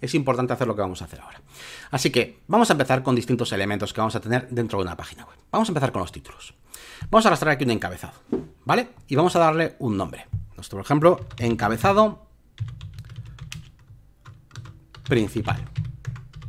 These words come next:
¿vale? El encabezado principal de una sección de una página web es el título principal, ¿de acuerdo? Es el título con mayor importancia. De manera que,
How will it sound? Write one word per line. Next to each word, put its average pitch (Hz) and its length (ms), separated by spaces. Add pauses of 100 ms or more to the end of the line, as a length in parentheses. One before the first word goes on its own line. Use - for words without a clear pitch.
(180)
¿vale? 214 260 (500)
El 98 100
encabezado 143 480
principal 175 420
de 151 60
una 143 100
sección 120 360
de 104 80
una 123 180
página 220 280
web 180 220 (280)
es 143 180
el 160 140
título 156 360
principal, 127 560 (400)
¿de 87 60
acuerdo? 139 180
Es 143 80
el 107 60
título 135 420
con 117 160
mayor 117 400
importancia. 101 920
De 127 120
manera 202 540 (180)
que, - 380